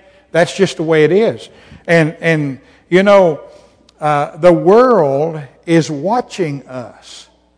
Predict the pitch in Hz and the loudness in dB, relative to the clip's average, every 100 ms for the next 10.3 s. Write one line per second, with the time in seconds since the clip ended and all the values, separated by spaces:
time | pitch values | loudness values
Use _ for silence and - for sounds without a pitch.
0 | _ 156 151 180 220 190 175 - - 165 | _ -4 -2 2 2 2 -2 -6 -10 -6
1 | 165 175 - 131 123 104 - _ _ - | -4 -4 -6 -16 -16 -18 -20 _ _ -2
2 | 202 214 196 214 220 196 160 185 208 - | 2 4 2 0 2 2 2 4 2 2
3 | 208 214 208 208 - 233 175 - 131 113 | 0 0 -2 -6 -4 0 0 -2 -10 -8
4 | 120 98 95 _ _ _ _ _ - 190 | -8 -10 -16 _ _ _ _ _ -6 2
5 | 196 165 165 156 147 135 147 139 151 160 | 2 2 -2 -2 -2 -4 -4 -6 -4 -2
6 | 147 131 - 151 143 131 - - _ _ | -2 -6 -4 -2 0 -2 -8 -20 _ _
7 | 113 - 156 151 143 123 - _ _ - | -12 -10 -6 -4 -4 -6 -12 _ _ -6
8 | 160 147 139 123 - - 139 135 139 147 | -2 0 -2 -6 -12 -4 -2 2 4 4
9 | 135 135 135 127 127 120 120 107 - - | 4 0 0 -2 -4 -4 -6 -8 -10 0
10 | 160 143 | 2 2